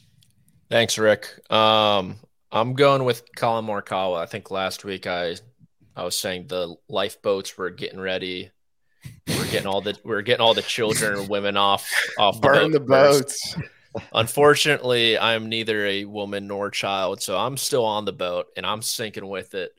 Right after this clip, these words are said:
Speaker 1: quick.
Speaker 2: Y-, no, you're still on the
Speaker 1: Uh,
Speaker 2: boat, and the orcas are coming is, is the,
Speaker 1: <laughs> Yeah.
Speaker 2: is the problem.
Speaker 1: <laughs> There, <laughs> so Jordan Spieth's fir-, first ever miscut at Colonial did not help the cause.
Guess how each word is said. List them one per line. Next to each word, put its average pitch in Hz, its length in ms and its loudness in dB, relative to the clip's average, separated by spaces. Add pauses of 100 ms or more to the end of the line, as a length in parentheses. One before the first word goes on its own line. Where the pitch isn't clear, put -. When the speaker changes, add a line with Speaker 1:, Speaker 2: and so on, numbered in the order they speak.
(180)
Speaker 1:
quick. 104 320 -4
Speaker 2:
Y-, 107 180 -2
no, 135 160 4
you're 131 180 4
still 190 200 4
on 170 60 6
the 127 60 6
Speaker 1:
Uh, 110 40 0
Speaker 2:
boat, 117 240 8
and 110 120 2
the 107 80 4
orcas 117 460 4
are 95 100 -2
coming 90 400 -2
is, 90 160 -2
is - 60 -4
the, 196 720 6
Speaker 1:
<laughs> - 20 4
Yeah. 151 200 6
Speaker 2:
is 120 80 2
the 131 180 0
problem. 92 520 2 (380)
Speaker 1:
<laughs> 131 140 0 (260)
There, 131 200 6 (1600)
<laughs> 151 80 -6 (280)
so 107 460 2
Jordan 143 360 2
Spieth's 120 400 -6
fir-, 113 360 -2 (720)
first 120 560 -6
ever 104 320 -4
miscut 98 420 -8
at 87 140 -8
Colonial 95 460 -16
did 87 160 -20
not 80 200 -16
help 98 200 -16
the - 80 -20
cause. - 580 -14